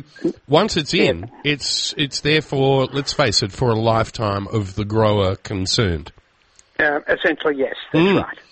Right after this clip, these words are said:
Speaker 1: Uh, what's the name of this fungus?
Speaker 2: It's called, uh, Fusarium oxysporum, um, forma spe-, specialis cubensi. Um,
Speaker 1: Wow.
Speaker 2: and there are two forms.
Speaker 1: <laughs>
Speaker 2: There are two, also, the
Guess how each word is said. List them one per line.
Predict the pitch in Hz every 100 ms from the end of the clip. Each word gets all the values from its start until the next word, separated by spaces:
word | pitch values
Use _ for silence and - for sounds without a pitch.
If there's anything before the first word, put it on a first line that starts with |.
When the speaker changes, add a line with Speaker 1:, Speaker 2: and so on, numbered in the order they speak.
| - -
Speaker 1:
Uh, | 135 147
what's | 147 175 -
the | 160
name | 143 156
of | 156
this | 160 143
fungus? | 156 160 220 - - - - - -
Speaker 2:
It's | 190 -
called, | - 196 190 185
uh, | 175 151 139 -
Fusarium | 160 - 196 214 196 196
oxysporum, | - - - 165 - 185 175 170 226 247 - - -
um, | 147 139 131 135 139 147 151 -
forma | 180 180 -
spe-, | 185 - - - -
specialis | 165 - 156 143 143 - - -
cubensi. | 156 151 147 - 110 123 - - - - -
Um, | 131 127 127 127 127
Speaker 1:
Wow. | 92 107 -
Speaker 2:
and | 147
there | 143 143
are | - - -
two | 202 214 -
forms. | 208 - -
Speaker 1:
<laughs> | -
Speaker 2:
There | 254
are | -
two, | - - - - 285 - -
also, | 202 196 -
the | 175 208 -